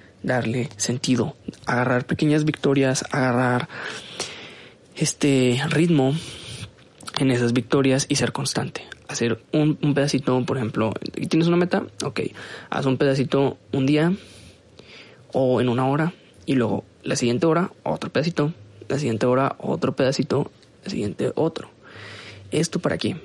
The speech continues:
Vas a administrar tu energía, vas a estar más fresco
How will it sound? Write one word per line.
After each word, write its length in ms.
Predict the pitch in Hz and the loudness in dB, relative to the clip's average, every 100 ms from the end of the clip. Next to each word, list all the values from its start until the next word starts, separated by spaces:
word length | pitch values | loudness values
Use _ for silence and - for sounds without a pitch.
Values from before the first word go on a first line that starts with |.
| - - - - - | -20 -20 -20 -16 -4
Vas 220 | 120 139 | -2 0
a 60 | 143 | 2
administrar 380 | 131 - - | 0 0 -2
tu 80 | - | 0
energía, 420 | 131 120 123 - - - - - - - - - - - - | 0 0 -2 -2 -6 -20 -20 -20 -20 -20 -20 -20 -20 -10 0
vas 240 | 143 135 | 2 2
a 40 | 123 | 0
estar 260 | - 98 | 0 0
más 240 | 113 143 - | 0 0 -2
fresco 420 | 107 - - | -4 -4 -10